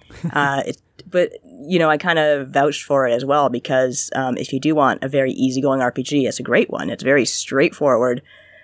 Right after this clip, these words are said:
Uh, you're not exactly gonna break your brain trying to understand the story. Uh, it has some pretty good dungeon designs, some good character designs. Uh, Complete Collection in particular has really nice graphics,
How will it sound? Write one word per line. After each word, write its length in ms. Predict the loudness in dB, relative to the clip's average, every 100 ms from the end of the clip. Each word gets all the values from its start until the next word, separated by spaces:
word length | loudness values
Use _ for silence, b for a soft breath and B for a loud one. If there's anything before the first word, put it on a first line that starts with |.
| B
Uh, 260 | -2 0 0 -4
you're 180 | -4 0
not 180 | 2 2
exactly 280 | 2 0 2
gonna 180 | 0 2
break 260 | 0 0
your 60 | 0
brain 280 | 0 0 -2
trying 220 | -2 0
to 40 | 2
understand 420 | 0 -2 -2 -2
the 40 |
story. 500 | -4 -4 -6 -6 -8 _ b b b b
Uh, 200 | 0 0
it 40 | 0
has 220 | 0 0
some 160 | 0 -2
pretty 220 | 0 2
good 180 | 2 2
dungeon 280 | 2 2 0
designs, 440 | 0 2 2 0
some 140 | -4
good 180 | -2 -2
character 280 | 2 0 0
designs. 540 | -4 -2 0 0 -4 -8 b b b -2
Uh, 400 | 2 2 2 -2
Complete 320 | -4 0 0
Collection 320 | 2 0 0
in 40 | -2
particular 400 | 0 0 2 2
has 240 | 2 0
really 380 | -4 0 2 4
nice 180 | 2 2
graphics, 720 | 0 -2 -2 -6 -4 -6 -8